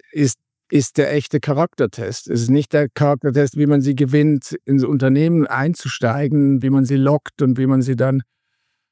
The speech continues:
äh, in, äh, wie man sie dann reinbringt und vorstellt. Das ist alles Kü-, das ist alles die Pflicht, oder? Die, die Kür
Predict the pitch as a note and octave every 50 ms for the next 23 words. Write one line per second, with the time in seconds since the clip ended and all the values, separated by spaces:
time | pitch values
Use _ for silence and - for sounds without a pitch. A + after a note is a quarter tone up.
0 | _ _ _ - D4+ A#3 - C3+ - - - - - A2 B2 A#2 - - - -
1 | - C#3+ C3+ D3 - _ _ - - D3 D3 C#3+ C#3+ C#3 B2 B2+ C3+ C3 C#3 C3+
2 | C3+ C3+ C3+ C3 - C3+ B2 C#3 D3 D#3 D#3+ F3+ D3+ D#3 D3 D3+ D3+ D#3 D3 A#2+
3 | - - C#3 B2+ - - F3+ F3+ E3+ - - - D#3 D3 D3+ D3+ C3+ A#2 C3+ C#3
4 | A#2+ - - C#3 D3+ E3 D#3+ D#3+ - - - - - - - - G3 E3 D3+ -
5 | C3+ D3 D3 A#2+ D3+ D3 D3 C#3+ D3+ E3+ D3+ A#2 - D#3+ B2+ - - G3 F3+ C3
6 | - - - E3 A#2 A#2+ C3+ D#3 E3 C#3+ C3 B2+ - - C#3 B2 - - - G3
7 | F#3+ F#3 D#3 E3 C3+